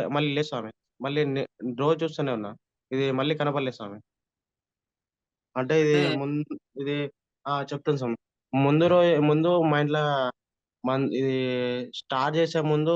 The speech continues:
Speaker 1: మా ఇంట్లో గొడవలయ్యాయి స్వామి. అంటే ఒక మూడు రోజులు స్వామి. మూడు రోజుల కిందట బా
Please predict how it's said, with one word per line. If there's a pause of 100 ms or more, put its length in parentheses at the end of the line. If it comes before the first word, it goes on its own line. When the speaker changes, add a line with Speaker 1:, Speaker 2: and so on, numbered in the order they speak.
(100)
Speaker 1:
మా
ఇంట్లో
గొడవలయ్యాయి
స్వామి. (440)
అంటే
ఒక (500)
మూడు
రోజులు
స్వామి. (360)
మూడు
రోజుల
కిందట (200)
బా